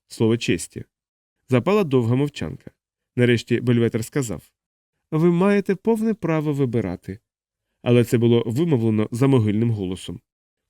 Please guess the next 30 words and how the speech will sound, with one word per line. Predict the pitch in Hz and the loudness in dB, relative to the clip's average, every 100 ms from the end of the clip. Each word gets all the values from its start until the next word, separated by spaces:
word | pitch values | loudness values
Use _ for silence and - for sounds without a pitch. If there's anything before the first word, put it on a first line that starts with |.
| - | -4
«Куди | 180 190 | 2 4
ви | 170 - | 2 0
зібралися?» | 147 131 107 98 117 - 156 _ _ - | 0 2 0 -2 -4 -8 -10 _ _ -6
«Прогулятися», | 120 120 123 98 92 - 90 - | 2 4 4 2 -4 -10 -12 -4
відповів | 113 110 107 98 | -4 0 -2 -4
Кармоді. | 98 90 90 - 117 _ _ _ - | -8 -8 -8 -12 -18 _ _ _ -4
«Увечері, | 185 190 139 - 104 101 _ _ - | 0 2 0 -2 -8 -8 _ _ -6
о | 170 | 0
пів | 214 | 2
на | 196 | 2
десяту». | 180 180 - 104 104 - _ _ _ _ _ _ | 0 -2 -4 -4 -8 -18 _ _ _ _ _ _
«Чом | 131 110 | 2 4
би | 117 | 2
й | 123 | 0
ні?» | 87 - _ _ _ _ _ - | -4 -12 _ _ _ _ _ 0
«Я | 185 185 | 2 2
гадав, | 160 170 165 156 | 0 0 0 0
що | 160 | 0
ви | 156 | 0
стомилися». | - 202 190 101 92 - 85 _ _ _ _ - | 0 0 0 0 -4 -10 -14 _ _ _ _ -2
«Коли | 120 117 | 2 4
вже | 107 113 | 2 2
те | 113 | 0
було?» | 113 110 76 _ _ _ _ _ _ | 0 0 -2 _ _ _ _ _ _
«Так, | - 202 - | -2 -2 -2
так. | 101 - _ _ _ - | -8 -8 _ _ _ 0
А | 147 | 2
я | 151 | 2
ще | - 143 | 0 0
гадав, | 147 180 | 0 0